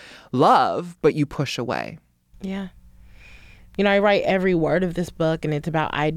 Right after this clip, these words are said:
Speaker 2: I'm responsible for every exclamation point, every period. I'm responsible for everything. And so I can say, "This is who I am,"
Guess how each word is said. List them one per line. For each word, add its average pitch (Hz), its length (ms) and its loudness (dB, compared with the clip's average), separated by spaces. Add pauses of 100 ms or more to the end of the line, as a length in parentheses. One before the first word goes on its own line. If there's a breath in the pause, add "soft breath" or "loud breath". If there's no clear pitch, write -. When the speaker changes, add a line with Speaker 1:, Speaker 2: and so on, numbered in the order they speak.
Speaker 2:
I'm 156 300 -2
responsible 151 540 -4
for 143 200 -6
every 147 560 -6 (800 soft breath)
exclamation 156 640 -2
point, 143 260 -6
every 147 200 -6
period. 131 440 -2
I'm 113 100 -8
responsible 139 440 -8
for - 200 -12
everything. 156 580 -10 (380 loud breath)
And 165 140 0
so 170 140 2
I 151 100 0
can 151 180 -2
say, 160 320 0
"This 151 260 -4
is 156 100 -4
who 156 160 -2
I 143 120 -4
am," 147 500 -6